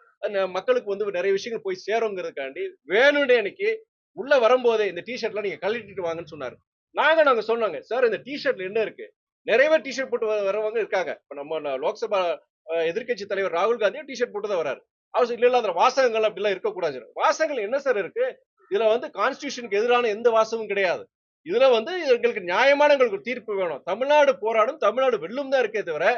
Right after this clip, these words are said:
இதுல பிரிவினை பத்தியோ, இது வேற எந்த விஷயத்துல இது கிடையாது. எப்படி சார் இதை கழட்ட முடியும்? அங்க கழட்ட முடியாதுன்னு சொன்னாங்க. எங்க, எங்ககிட்ட நாங்க பேசிக்கும் போது சொன்னும்போது நான் என்னுடைய கருத்து சொன்னேன்.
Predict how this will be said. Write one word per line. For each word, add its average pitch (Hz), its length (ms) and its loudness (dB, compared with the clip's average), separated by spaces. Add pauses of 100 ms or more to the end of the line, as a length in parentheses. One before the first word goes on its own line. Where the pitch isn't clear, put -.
(320)
இதுல 208 120 -2
பிரிவினை 285 460 -2
பத்தியோ, 214 320 -2
இது 285 160 -8
வேற 233 220 -2
எந்த 277 300 -2
விஷயத்துல 320 300 -6
இது 208 140 -8
கிடையாது. 208 460 0
எப்படி 233 260 -2
சார் 262 140 2
இதை 208 120 -4
கழட்ட 208 240 -2
முடியும்? 220 220 -4
அங்க 202 120 -8
கழட்ட 240 400 2
முடியாதுன்னு 240 440 2
சொன்னாங்க. 202 280 -6 (340)
எங்க, 226 200 -8
எங்ககிட்ட 277 320 0
நாங்க 277 200 4
பேசிக்கும் 262 360 0
போது 277 120 -2
சொன்னும்போது 233 300 0
நான் 294 260 6
என்னுடைய 285 240 4
கருத்து 233 200 -2
சொன்னேன். 185 260 -10